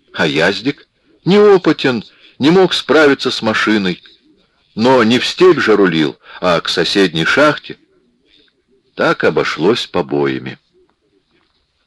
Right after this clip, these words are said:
Ещё много побегов предстоит Мише Хайдарову. Даже в самое мягкое хрущевское время,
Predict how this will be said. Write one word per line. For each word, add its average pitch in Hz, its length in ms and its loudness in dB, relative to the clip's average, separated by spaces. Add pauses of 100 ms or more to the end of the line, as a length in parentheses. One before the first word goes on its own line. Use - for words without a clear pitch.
(1200)
Ещё 104 360 0
много 139 360 2
побегов 123 560 0
предстоит 104 580 -2
Мише 98 360 -2
Хайдарову. 76 760 -4 (1300)
Даже 175 280 0
в - 60 -6
самое 135 440 2
мягкое 120 580 0
хрущевское 92 840 0
время, 113 420 0